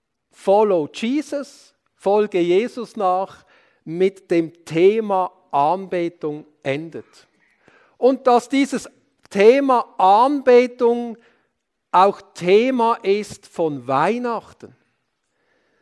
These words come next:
Weihnachten sollte ja nicht einfach nur warme Gefühle in uns auslösen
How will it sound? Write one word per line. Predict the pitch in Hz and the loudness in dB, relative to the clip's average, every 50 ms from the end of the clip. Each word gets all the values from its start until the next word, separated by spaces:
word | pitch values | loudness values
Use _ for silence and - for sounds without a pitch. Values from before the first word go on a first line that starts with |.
| _ _ _ _ _ _ _ _ _ _ _ _ _ - | _ _ _ _ _ _ _ _ _ _ _ _ _ -6
Weihnachten | 127 160 175 226 294 311 302 294 269 269 240 - - - - 247 226 220 208 190 170 147 139 - _ _ _ _ | 0 2 4 4 4 4 4 4 2 2 2 0 -6 -4 -4 -2 -2 -2 -6 -10 -10 -14 -16 -20 _ _ _ _
sollte | _ - - - 226 214 - | _ -2 0 2 2 2 2
ja | 214 208 214 | 0 0 0
nicht | 233 262 262 - - | 0 -2 -4 -2 0
einfach | 240 220 226 233 214 190 208 - | 2 2 2 2 0 -4 -8 -10
nur | - 214 214 190 165 151 156 | -8 -6 -4 -4 -4 -2 2
warme | 175 170 175 190 214 240 233 240 233 226 214 202 175 | 2 4 6 4 4 2 2 0 -2 -2 -2 -2 -2
Gefühle | - - 185 180 - - 208 214 240 254 254 240 226 | -2 -4 -4 -6 -6 -8 -8 -6 -6 -2 2 2 2
in | 226 214 | 2 0
uns | 214 214 208 - | -2 -6 -6 -2
auslösen | 214 202 196 190 208 214 196 - 208 180 165 156 143 147 143 - - 151 139 131 127 123 | 0 2 2 2 0 -2 -6 -8 -6 -4 -4 -4 -4 -8 -10 -12 -16 -16 -16 -16 -16 -18